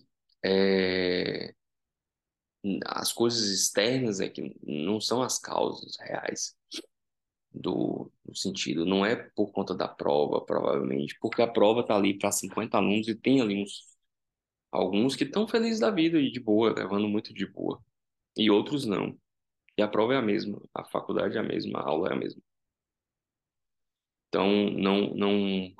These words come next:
queiram, é, colocar como causa única o que tá fora.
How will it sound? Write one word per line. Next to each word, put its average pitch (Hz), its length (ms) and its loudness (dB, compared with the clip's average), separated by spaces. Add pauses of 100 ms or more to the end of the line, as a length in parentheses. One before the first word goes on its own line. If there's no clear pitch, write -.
queiram, 107 640 0 (1300)
é, - 520 -6
colocar 98 500 -2
como 98 280 0
causa 101 300 2
única 101 520 2 (640)
o - 60 -12
que - 140 -6
tá - 200 -6
fora. - 400 2